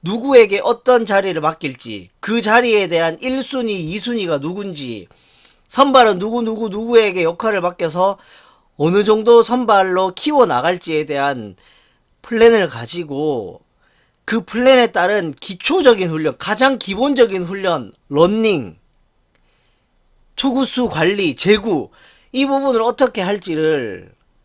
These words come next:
정말 꼼꼼한 계획을 가지고 선수들에게 가르쳐주고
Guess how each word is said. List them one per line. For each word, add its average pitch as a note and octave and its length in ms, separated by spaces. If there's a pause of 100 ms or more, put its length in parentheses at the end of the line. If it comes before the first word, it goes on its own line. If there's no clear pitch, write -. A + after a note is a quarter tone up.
(600)
정말 C4 400
꼼꼼한 C4+ 680
계획을 F#3+ 520
가지고 C#3 560
선수들에게 E3 1000 (920)
가르쳐주고 F#3 960